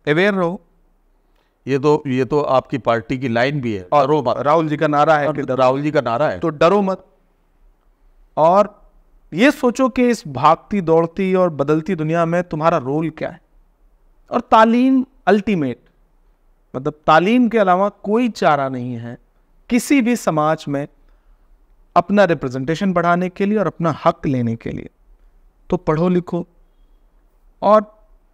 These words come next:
Speaker 1: पढ़ाई लिखाई आपको हर मौके पर इज्जत दिलाएगी। दूसरी बात यह कि हौसले बुलंद रखो, मंजिलें बड़ी तय करो और चलते रहो।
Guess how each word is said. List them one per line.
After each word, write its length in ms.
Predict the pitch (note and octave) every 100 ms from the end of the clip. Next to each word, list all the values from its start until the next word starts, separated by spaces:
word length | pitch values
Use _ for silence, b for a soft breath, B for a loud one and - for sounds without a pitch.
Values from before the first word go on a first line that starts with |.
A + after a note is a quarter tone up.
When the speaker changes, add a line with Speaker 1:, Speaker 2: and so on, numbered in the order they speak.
| -
Speaker 1:
पढ़ाई 240 | C#3+ D3+
लिखाई 360 | E3+ D#3+ E3+ E3+
आपको 320 | D#3 - E3
हर 240 | C#3 C3 D3+
मौके 380 | C3 A#2+ -
पर 180 | D#3 D#3+
इज्जत 260 | C3+ A#2+ C#3+
दिलाएगी। 500 | C3+ C3 C#3+ C#3+ D#3 _ _ _ _ _ _ _ _ _ D#3+
दूसरी 340 | A3 A3 C4
बात 240 | B3 A#3+
यह 100 | C4
कि 120 | B3 A3
हौसले 480 | A2 A#2 C3 G#3
बुलंद 380 | G3 C#3 D3+ F#3+
रखो, 400 | F#3 F3+ - - _ _ -
मंजिलें 600 | C3 C3 C3 D#3 G3 C#3
बड़ी 240 | C3 D#3+ F#3
तय 260 | - E3
करो 300 | E3 E3 E3+ - _ _ _ _ _ _ _ -
और 100 | -
चलते 380 | - C#3+ C#3+ A3+
रहो। 240 | E3 D#3